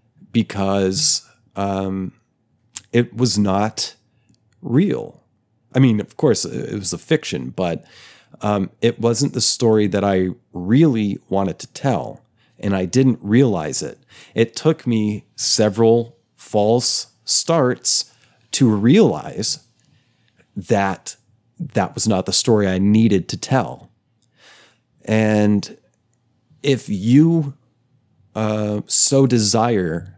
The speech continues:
to write something, I highly encourage you to fail as much as possible.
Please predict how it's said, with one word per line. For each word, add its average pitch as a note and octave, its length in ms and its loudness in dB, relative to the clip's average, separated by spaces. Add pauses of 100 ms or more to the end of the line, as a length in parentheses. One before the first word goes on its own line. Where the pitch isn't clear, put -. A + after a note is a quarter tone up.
(140)
to G#2 160 -2
write G2 380 0
something, F2 840 -2 (760)
I A2 160 -2
highly B2 500 0
encourage C3 580 0
you G2 360 -4 (460)
to G#2+ 500 -2
fail A2 720 2 (380)
as - 140 0
much A#2+ 300 4
as A#2 120 -2
possible. G#2 760 -2